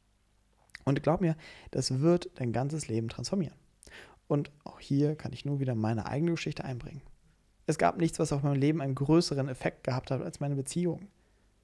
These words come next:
Eine Beziehung, in der man sich wirklich gesehen, wirklich verstanden fühlt. Ein Leben, wo man, äh, eine Beziehung, wo man wirklich sagen kann, man teilt das Leben miteinander. Man liebt sich, man schätzt sich, man weint, man lacht miteinander.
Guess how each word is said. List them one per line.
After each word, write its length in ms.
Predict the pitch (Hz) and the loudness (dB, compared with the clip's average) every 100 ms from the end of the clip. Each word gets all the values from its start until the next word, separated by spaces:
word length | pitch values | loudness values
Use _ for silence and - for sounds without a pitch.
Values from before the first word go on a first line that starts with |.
| _ _ | _ _
Eine 160 | 151 156 | 2 2
Beziehung, 340 | 156 175 180 | 2 4 4
in 60 | 160 | 6
der 100 | 147 | 4
man 100 | 147 | 2
sich 280 | 143 - 139 | -2 -2 4
wirklich 280 | 190 202 | 4 4
gesehen, 400 | - 147 139 131 - - - | 0 0 0 0 -6 -16 -4
wirklich 320 | 151 185 202 | 4 6 6
verstanden 380 | 180 151 123 123 | 2 0 -2 -4
fühlt. 300 | - 143 - - _ _ _ _ - | -6 -6 -6 -14 _ _ _ _ -4
Ein 100 | 151 | 4
Leben, 240 | 143 190 180 | 6 8 6
wo 80 | |
man, 200 | 165 160 | 6 4
äh, 160 | - 131 | 2 -2
eine 180 | 110 139 | 0 0
Beziehung, 300 | 143 - 180 | 0 4 6
wo 40 | 165 | 8
man 160 | 147 | 6
wirklich 240 | 156 190 - | 4 2 -2
sagen 200 | 135 147 | -2 -2
kann, 140 | 147 | -2
man 120 | 160 | -2
teilt 260 | - 160 165 | -2 -4 -4
das 140 | 185 | -2
Leben 340 | 147 165 202 175 | 2 4 4 2
miteinander. 560 | - 120 107 107 180 - _ _ _ _ _ _ _ _ | 0 -4 -6 -8 -10 -14 _ _ _ _ _ _ _ _
Man 120 | 156 | 2
liebt 300 | 160 190 - | 2 0 -2
sich, 160 | - 143 | -6 -4
man 100 | 160 | -2
schätzt 480 | - - - - - | 0 0 -2 -4 -4
sich, 260 | 139 135 | -6 -2
man 200 | 147 139 | -2 2
weint, 400 | 143 175 185 170 | 4 4 4 2
man 140 | 147 135 | 0 2
lacht 340 | 156 180 - | 2 2 -2
miteinander. 580 | 160 147 127 120 113 | -4 -4 -4 -4 -6